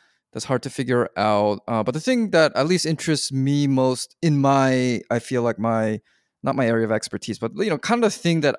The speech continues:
I can at least wrap my head around. There's a lot about geopolitics I don't understand, but I do kind of understand just, you know, like, American media, and you, you said that you, you know,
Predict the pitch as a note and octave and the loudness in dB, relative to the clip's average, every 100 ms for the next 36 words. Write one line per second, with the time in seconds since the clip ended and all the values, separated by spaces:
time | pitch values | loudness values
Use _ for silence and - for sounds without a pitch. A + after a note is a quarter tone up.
0 | _ C3 C3+ C3+ A#2+ G#2+ A#2 B2 - - | _ -6 -4 -2 -2 -2 -6 -4 -6 -10
1 | _ _ _ A#2+ A#2+ A2 A2+ A#2 A2+ A2+ | _ _ _ -4 -2 -2 -4 -2 -2 -2
2 | A#2 D3 A#2+ A#2 - A#2 - A2 G#2+ - | -2 0 0 -2 -2 -4 -2 -4 -4 -6
3 | G#2 G#2+ G#2 G2 - G#2 G#2 A2 - - | -4 -2 -4 -6 -4 -4 -2 -4 -6 -20
4 | _ - D3 C#3 _ _ - A#3+ A3 D#3 | _ -8 -6 -6 _ _ -2 0 2 0
5 | B2+ C3+ A#2 A2 A#2+ - B2 G#2 F2 - | -4 -2 -2 -2 -6 -6 -4 -2 -4 -4
6 | A#2 A2 A2 A2 A2+ A2+ G#2+ G#2+ - - | -4 -4 -6 -4 -2 0 0 -2 -8 -20
7 | - A#2+ A#2+ - C3 A#2+ - B2+ A#2+ A#2 | -6 -6 -4 -4 -4 -2 0 2 2 2
8 | A#2 A2 - _ _ _ A#2+ A#2+ A#2 A2 | 2 0 -4 _ _ _ -4 -2 -2 -4
9 | - _ _ _ _ C3 G#2 | -6 _ _ _ _ -4 -2